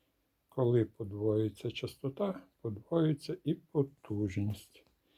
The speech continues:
Якраз ми оце бачили на лампочці. Тобто, коли ми працюємо з катушками, ввівши катушку в резонанс,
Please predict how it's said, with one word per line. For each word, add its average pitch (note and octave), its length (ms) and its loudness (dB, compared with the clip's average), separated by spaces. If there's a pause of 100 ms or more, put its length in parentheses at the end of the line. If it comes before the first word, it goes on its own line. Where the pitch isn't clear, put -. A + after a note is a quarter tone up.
(420)
Якраз C3+ 540 0
ми A#2 260 -2
оце - 360 -4
бачили G#2+ 720 0 (340)
на G2+ 140 0
лампочці. G2+ 880 -2 (1300)
Тобто, A2+ 640 0
коли B2+ 300 4
ми A#2+ 240 2 (440)
працюємо G#2+ 640 -4
з - 80 -10
катушками, B2 760 -2 (1500)
ввівши A#2 1120 4 (680)
катушку - 640 -4
в G#2 60 -6
резонанс, G#2 840 -2